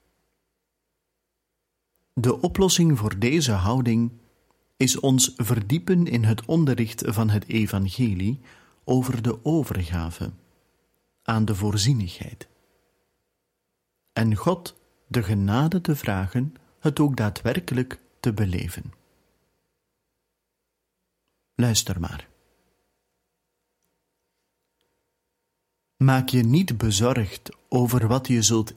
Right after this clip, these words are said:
eten of drinken om in leven te blijven. En ook niet over de kleding voor je lichaam.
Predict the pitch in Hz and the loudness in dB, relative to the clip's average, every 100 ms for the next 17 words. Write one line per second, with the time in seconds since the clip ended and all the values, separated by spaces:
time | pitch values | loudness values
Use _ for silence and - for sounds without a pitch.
0 | _ 127 147 147 151 151 156 - _ _ | _ 0 0 0 0 0 0 -6 _ _
1 | - 123 120 - - 104 98 120 131 113 | -4 -2 -2 -12 -14 -4 0 2 2 0
2 | - 87 90 - _ 123 120 113 113 123 | -4 -4 -8 -14 _ 0 2 4 4 2
3 | 113 117 110 104 110 117 95 - - _ | 2 0 0 -2 0 -2 -4 -8 -12 _
4 | _ _ _ _ _ _ _ _ _ _ | _ _ _ _ _ _ _ _ _ _
5 | _ _ _ _ _ _ _ _ 143 131 | _ _ _ _ _ _ _ _ 4 4
6 | 131 160 - 151 147 - 127 123 107 117 | 4 2 4 2 4 2 2 2 2 -2
7 | 117 127 143 120 113 110 113 107 101 104 | 2 2 4 4 2 2 2 0 0 0
8 | 139 - 92 | -2 -4 -8